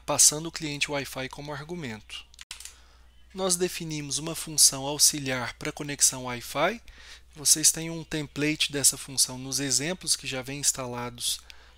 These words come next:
é, com a placa do esp trinta e dois. Essa função foi adaptada a partir desse exemplo.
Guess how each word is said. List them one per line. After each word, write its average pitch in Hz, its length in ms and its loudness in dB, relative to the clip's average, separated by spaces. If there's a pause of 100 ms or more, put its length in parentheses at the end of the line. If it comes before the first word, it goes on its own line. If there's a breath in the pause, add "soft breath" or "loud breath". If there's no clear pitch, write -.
(120)
é, 127 220 -6
com - 120 -6
a 139 80 0
placa 131 340 -4
do 123 140 -8
esp - 220 2
trinta 139 240 -6
e 160 60 -4
dois. 180 500 0 (760 loud breath)
Essa - 220 6
função 151 380 0
foi 151 160 0
adaptada 135 480 -4
a 127 40 -10
partir 139 400 -4
desse 147 300 2
exemplo. 139 420 -4